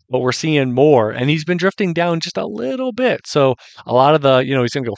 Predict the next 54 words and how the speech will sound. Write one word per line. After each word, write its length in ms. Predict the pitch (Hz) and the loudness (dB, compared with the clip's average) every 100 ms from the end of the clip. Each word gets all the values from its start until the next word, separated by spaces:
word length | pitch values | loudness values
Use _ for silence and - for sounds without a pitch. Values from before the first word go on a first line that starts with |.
| - | -4
five 240 | 170 165 | 0 0
to 80 | 151 | -2
the 100 | 135 | -4
Chargers. 520 | - 156 139 117 104 | 0 2 2 -2 -6
He's 160 | 131 127 | -8 -6
gonna 120 | 156 | -6
be 80 | 151 | -4
gone 320 | 147 151 151 | 0 0 2
by, 280 | 143 135 131 - - | 2 2 0 -6 -12
you 80 | 131 | -4
know, 100 | 123 - | -2 -2
easily 480 | 190 190 147 131 | -4 -2 2 2
inside 260 | 120 117 131 | 0 0 -2
the 80 | 120 | -2
top 280 | 135 127 - | -2 -2 -2
ten. 340 | 160 147 117 - - _ _ | -2 -2 -4 -8 -20 _ _
I'm 80 | - | -16
seeing 340 | 101 107 107 127 | -12 -6 -4 -2
more 320 | 123 135 156 | 2 4 4
of 80 | 143 | 2
the 140 | 151 | 0
non-top 560 | 151 151 143 131 107 95 | 2 2 0 -2 -4 -6
ten. 180 | 98 85 - - | -12 -14 -12 -2
And 260 | 131 127 - | 0 0 -4
it, 140 | 156 - | -10 -6
it's 200 | - 139 | -6 -2
not 140 | 196 226 | 0 -2
a 20 | |
huge 360 | - 170 160 | -2 -4 -4
deal. 300 | 147 165 160 | -4 -2 -2
Again, 200 | 135 123 | -4 -4
round 320 | 92 107 143 147 | -4 -2 -2 -2
one 160 | 143 | -4
tight 260 | 135 135 127 | -4 -4 -2
end 240 | 127 131 - | -2 -2 -6
is 100 | 113 | -8
a 60 | |
round 240 | 110 113 113 | -6 -4 -4
one 220 | 113 104 | -6 -6
tight 260 | - 107 107 | -6 -4 0
end. 300 | 147 117 107 - - - | 2 2 -2 -14 -20 -12
You'd 160 | 120 | -2
rather 200 | 120 117 | 0 2
have 120 | 113 113 | 0 -4
them 120 | 110 | -8
go 140 | 101 | -8
higher, 400 | 90 170 165 160 - - - | -2 2 2 0 -2 -10 -8
but 100 | 151 | -6
historically, 540 | 156 - 190 - 165 | -4 -2 -2 -2 -2
there's 180 | 143 123 | -2 0
not 240 | 143 143 | 0 0
a 120 | 135 | 0
massive 520 | 120 117 120 - 117 110 | -2 -2 -4 -4 -8 -8
deal 400 | 135 123 104 | -4 -2 -2